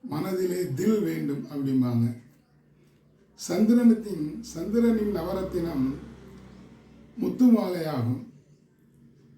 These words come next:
விருட்சம் என்று எடுத்துக்கொண்டால் முருங்கை மரத்தை சொல்லலாம். வாகனமாக நரியை பூட்டிய ரதம்.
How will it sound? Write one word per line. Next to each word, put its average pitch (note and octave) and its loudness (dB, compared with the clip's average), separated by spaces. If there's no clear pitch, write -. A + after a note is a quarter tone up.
விருட்சம் A3 4
என்று F#3 -2
எடுத்துக்கொண்டால் E3 -8
முருங்கை A3 6
மரத்தை F3 -4
சொல்லலாம். C#3 -8
வாகனமாக F3+ 2
நரியை G#3 2
பூட்டிய F3+ 0
ரதம். D#3 -4